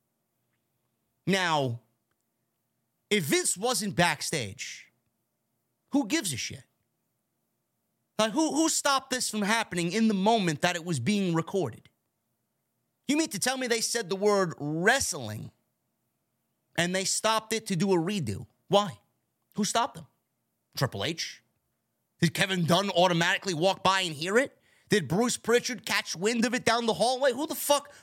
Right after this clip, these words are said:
who told them to redo this segment because the word wrestling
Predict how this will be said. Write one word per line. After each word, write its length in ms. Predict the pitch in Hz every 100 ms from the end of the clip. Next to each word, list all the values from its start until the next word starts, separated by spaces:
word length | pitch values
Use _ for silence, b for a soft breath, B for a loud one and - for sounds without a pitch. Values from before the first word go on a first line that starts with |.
| B
who 160 | 359
told 500 | 370 - 294 330 233
them 260 | 226 226 190
to 120 | 208
redo 800 | 190 185 269 330 269 131 208 240
this 220 | 156 220
segment 480 | - 202 190 135 127
because 240 | 139 156
the 80 | -
word 180 | 165 175
wrestling 800 | 139 147 220 269 - 123 104 98